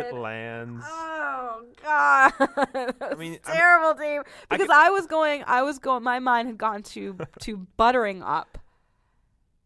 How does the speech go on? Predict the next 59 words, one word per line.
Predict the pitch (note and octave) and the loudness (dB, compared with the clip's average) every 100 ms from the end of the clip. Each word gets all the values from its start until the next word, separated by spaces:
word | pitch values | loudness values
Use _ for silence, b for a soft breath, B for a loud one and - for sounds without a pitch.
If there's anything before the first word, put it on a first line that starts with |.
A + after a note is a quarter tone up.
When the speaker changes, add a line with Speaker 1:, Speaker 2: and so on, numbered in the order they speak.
| _ _ _ _ - | _ _ _ _ -20
Speaker 1:
Yeah, | A#2 - | -18 -18
but | C3+ _ D3 | -20 _ -20
you, | - E3 D3 | -20 -20 -16
I | |
mean, | D3 D3 D#3 | -14 -12 -12
you | D3 | -12
can | F#3+ | -10
only, | F#3 | -10
you | D3 | -8
can | F3 | -10
only | G3 F3 | -8 -8
say | - C#3 | -8 -10
"gets | A#2 C3 | -6 -6
hard" | - A#2 A#2 | -4 -6 -6
so | - A#2 | -8 -10
many | A2 | -10
times | G2 A#2 | -8 -8
in | A2+ | -8
front | - G#2+ | -8 -10
of | |
me | G2+ | -12
before | F2+ - | -14 -10
I | G#2+ | -10
can, | - | -10
I | |
mean, | C3+ C3+ | -8 -6
like, | C#3 C3+ | -8 -8
to | |
be | C#3 | -12
fair, | A2+ C#3+ | -8 -8
I | A2 | -8
held | - F3 C#3 | -10 -10 -6
off | D3 - | -6 -6
for, | F#2+ | -16
like, | G2 _ | -18 _
eighteen | C3+ F#3+ | -20 -12
Speaker 2:
You | A#3 | -8
did. | G#3 | -2
Speaker 1:
minutes. | C4 A3+ D#3 | 0 2 4
Speaker 2:
I | A#3+ | 2
didn't | C#4 D4 | 2 -2
even | C#4 | -2
realize | C4 A#3 A3 | -2 0 0
I | A3 | -4
was | G3+ | -8
saying | - F3+ D#3+ | -10 -12 -12
it. | D3 - | -14 -12
I | |
didn't | F#3+ F#3+ F#3 | -10 -8 -10
even, | F3 F3+ | -10 -8
usually | A3+ B3+ C4+ C4 | -4 -4 -4 -4
I | A3+ | -4
do. | G3 | -4
Usually | E3+ F3+ G3 | -14 -12 -8
I'm | F#3+ | -8
very | F#3 F#3 F#3 | -8 -8 -8
on | F3+ | -10
point | E3+ F#3 E3 - | -10 -14 -14 -14
with | D#3+ | -18